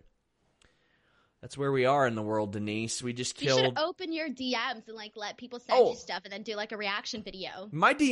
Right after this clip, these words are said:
Speaker 1: Ms are open on everything. They're open on
Speaker 2: Oh,
Speaker 1: Facebook.
Speaker 2: okay.
Speaker 1: Oh, I've got, like, I've got, like, the writer page on Facebook, but I need to update it more. Our Fightful D Ms are open on every single Twitter. My D Ms are open on Instagram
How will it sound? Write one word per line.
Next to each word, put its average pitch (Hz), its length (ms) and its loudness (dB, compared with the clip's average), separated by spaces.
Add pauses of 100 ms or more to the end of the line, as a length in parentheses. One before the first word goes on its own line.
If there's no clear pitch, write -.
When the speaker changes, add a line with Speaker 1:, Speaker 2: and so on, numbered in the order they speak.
Speaker 1:
Ms 247 160 2
are 185 100 8
open 214 240 6
on 127 120 2
everything. 123 540 0
They're 175 180 4
open 185 200 4
on 143 120 4
Speaker 2:
Oh, - 20 -2
Speaker 1:
Facebook. 220 640 4
Speaker 2:
okay. 294 140 -10
Speaker 1:
Oh, 170 120 4
I've 151 300 6
got, 165 240 6
like, 156 260 4 (280)
I've 165 160 4
got, 170 220 8
like, 156 300 4
the 139 100 2
writer 135 460 2
page 165 340 2
on 160 120 -2
Facebook, 160 500 4
but 143 100 4
I 131 60 6
need 139 180 2
to - 60 4
update 123 380 2
it 107 80 0
more. 110 340 -4 (380)
Our 139 160 8
Fightful 180 540 2
D 165 280 6
Ms 151 180 2
are 143 80 6
open 139 320 6
on 123 200 0 (100)
every 143 380 4
single 156 460 0
Twitter. 127 460 2 (240)
My 127 400 4
D 185 300 2
Ms 139 160 2
are 131 80 6
open 123 220 6
on 123 100 2
Instagram 120 640 -2